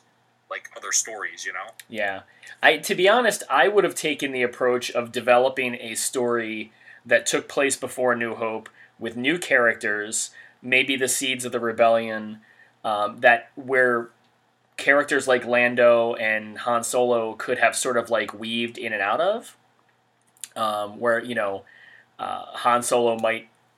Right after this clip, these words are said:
Speaker 2: just pop up somewhere, you know.
Speaker 1: Yeah, they need them, you know, maybe they needed one of them to smuggle something for 'em.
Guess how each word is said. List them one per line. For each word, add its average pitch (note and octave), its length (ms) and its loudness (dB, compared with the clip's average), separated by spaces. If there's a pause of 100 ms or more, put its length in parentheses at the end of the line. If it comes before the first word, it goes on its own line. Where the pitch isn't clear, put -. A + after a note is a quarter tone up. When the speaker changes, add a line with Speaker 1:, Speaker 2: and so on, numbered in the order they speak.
(760)
Speaker 2:
just - 260 -6
pop A#2 360 2
up G2+ 240 0 (380)
somewhere, G#2 640 -4 (200)
you A2 120 -12
know. G2 100 -6
Speaker 1:
Yeah, G2 140 -2
they - 220 -4
need - 120 -20
them, - 120 -20 (440)
you - 100 -12
know, - 140 -8 (720)
maybe - 180 -4
they A#2+ 140 -8
needed A2+ 260 -10 (160)
one A2+ 200 -10
of A2 120 -18
them G#2 200 -12
to - 80 -8
smuggle A2+ 420 -4
something G#2 420 -12
for G#2 320 -12
'em. A2 80 -16